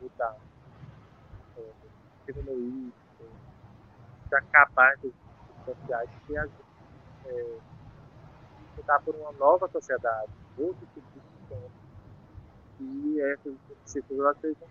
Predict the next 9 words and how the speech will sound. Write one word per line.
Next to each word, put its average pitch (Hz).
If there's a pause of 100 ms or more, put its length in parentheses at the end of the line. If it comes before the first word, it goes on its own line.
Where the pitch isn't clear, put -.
(120)
suplemen-, 185 (180)
elas 147
sejam - (100)
suplantadas, 160 (140)
né? 127 (840)
Elas 131
possam 139 (100)
ser 156
ultrapassadas. 143